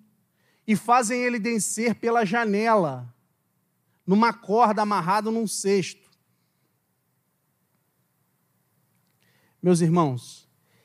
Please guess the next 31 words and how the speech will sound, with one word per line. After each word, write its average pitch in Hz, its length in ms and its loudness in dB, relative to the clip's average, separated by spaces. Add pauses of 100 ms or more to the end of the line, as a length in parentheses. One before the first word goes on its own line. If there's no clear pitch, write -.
(220)
existem 185 920 0
escapes 196 800 0
que - 100 -4
o 185 60 2
Senhor 185 560 2
vai 190 200 0
nos 165 220 -2
dar 170 400 -2
só - 460 -2
quando 226 340 -2
nós 196 300 0
estivermos 180 680 -2
no 175 100 -2
meio 185 280 0
dos 185 180 -4
irmãos. 143 560 -6 (1400)
Existem 196 460 2
livramentos 240 760 2
que - 140 -4
o 208 60 2
Senhor 214 360 2
nos 214 300 0
dá 185 480 0 (680)
quando 269 460 2
nós 220 480 2
estamos 240 640 -2
inseridos 214 680 -2
no 202 140 -4
corpo 233 440 0
de 160 120 -10
Cristo. - 440 -16